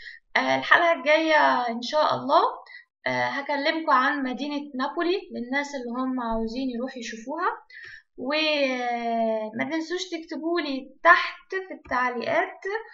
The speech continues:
خلاص ال-، الأسئلة اللي انتوا عاوزين تسألوها لي لو في حاجة انتوا مش فاهمينها.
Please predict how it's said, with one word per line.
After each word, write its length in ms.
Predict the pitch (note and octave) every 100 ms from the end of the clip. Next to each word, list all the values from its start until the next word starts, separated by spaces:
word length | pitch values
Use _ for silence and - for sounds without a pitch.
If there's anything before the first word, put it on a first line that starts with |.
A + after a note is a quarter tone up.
| - - _
خلاص 440 | B3 D4 F4+ - C#4+
ال-، 1160 | - B3 B3 A#3+ A#3+ A#3 A#3 A3+ A3+ A3 A3+ -
الأسئلة 520 | A#3 B3 B3 C4 D#4+ D#4
اللي 160 | C#4+
انتوا 180 | D#4+ D4+
عاوزين 380 | B3 B3 D#4+ D#4+
تسألوها 540 | C#4+ - B3 B3 D4+
لي 180 | F4 A4 - - _
لو 100 | A#3 B3
في 120 | D#4+ D#4 D4
حاجة 420 | D4+ C#4+ B3+ C#4+
انتوا 300 | D#4 D4 C#4 C4+
مش 140 | C#4
فاهمينها. 520 | C4 G#3+ F3+ F3 F3